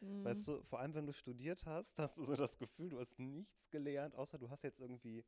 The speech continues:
Speaker 2: weiß ich nicht, so B W L und dann hast du dann so deine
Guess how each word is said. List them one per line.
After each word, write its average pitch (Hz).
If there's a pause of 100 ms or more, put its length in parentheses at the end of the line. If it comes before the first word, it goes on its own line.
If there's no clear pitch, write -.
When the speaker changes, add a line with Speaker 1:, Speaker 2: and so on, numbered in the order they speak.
(920)
Speaker 2:
weiß -
ich 139
nicht, 123
so 117
B 117
W 107 (240)
L 123
und 123
dann 107
hast 113
du 113
dann 107
so 107
deine 107